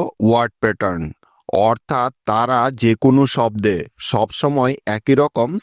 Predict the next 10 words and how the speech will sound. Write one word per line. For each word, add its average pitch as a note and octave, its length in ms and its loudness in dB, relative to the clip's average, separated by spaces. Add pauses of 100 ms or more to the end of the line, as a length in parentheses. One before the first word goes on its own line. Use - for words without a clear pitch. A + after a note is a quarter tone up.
সাউন্ড A2+ 380 2
দিয়ে G#2+ 240 4
থাকে, F#2 320 -4 (680)
তাদের A#2 420 2 (180)
সাউন্ডের B2+ 560 4 (260)
কখনোই C#3+ 540 2 (140)
কোনো A#2 180 2 (120)
পরিবর্তন B2 580 2 (180)
হয় A2 320 -4
না। F2 80 -6